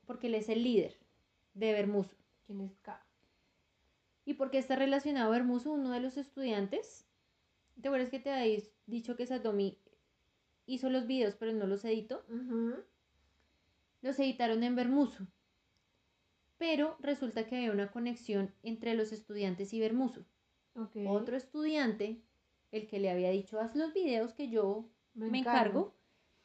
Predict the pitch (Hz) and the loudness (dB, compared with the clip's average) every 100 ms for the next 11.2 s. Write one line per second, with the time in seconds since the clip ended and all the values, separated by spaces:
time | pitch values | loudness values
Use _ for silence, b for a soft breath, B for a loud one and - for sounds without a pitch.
0 | b b b b _ - 240 240 226 220 | b b b b _ -10 -2 0 2 4
1 | 214 214 202 196 196 185 - _ _ _ | 2 2 0 2 0 -2 -6 _ _ _
2 | _ _ _ _ _ _ 226 247 240 233 | _ _ _ _ _ _ -8 -4 0 0
3 | 226 262 269 254 254 262 277 262 254 214 | 0 -2 -2 -4 -4 -6 -4 -4 -4 -4
4 | 202 220 233 202 196 190 233 226 233 226 | -2 0 2 2 0 -2 -4 -4 -4 -4
5 | 220 220 220 220 214 - _ _ 202 240 | -2 -2 -2 -2 -4 -8 _ _ -8 -2
6 | 220 220 220 214 220 226 226 220 196 196 | 0 0 -2 -2 -4 -2 -2 0 -2 -4
7 | 196 208 220 220 220 226 214 196 185 190 | -6 -4 -2 -2 -2 -4 -4 -4 -4 -6
8 | 190 190 190 208 196 185 185 185 - - | -4 -4 -4 -4 -4 -6 -10 -14 -16 -20
9 | _ _ _ _ _ _ _ _ _ _ | _ _ _ _ _ _ _ _ _ _
10 | _ _ 220 226 202 - 202 214 214 214 | _ _ -8 -6 -6 -6 -6 -2 -2 -2
11 | 247 | -10